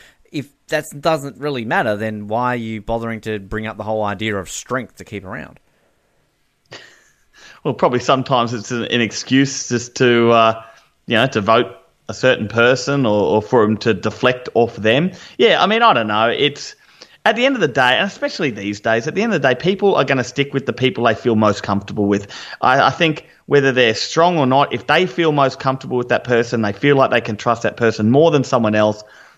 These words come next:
Speaker 2: you know, they would, um, that's who they're gonna go with. I, I can tell you now in my season, like,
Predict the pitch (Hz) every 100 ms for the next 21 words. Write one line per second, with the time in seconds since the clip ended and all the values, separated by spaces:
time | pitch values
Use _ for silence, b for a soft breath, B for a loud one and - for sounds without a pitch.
0 | B 110 101 104 110 113 117 107 107 98
1 | 113 107 101 - 117 - 110 104 107 101
2 | 107 110 107 - - 208 208 151 160 151
3 | 196 120 143 - 120 113 120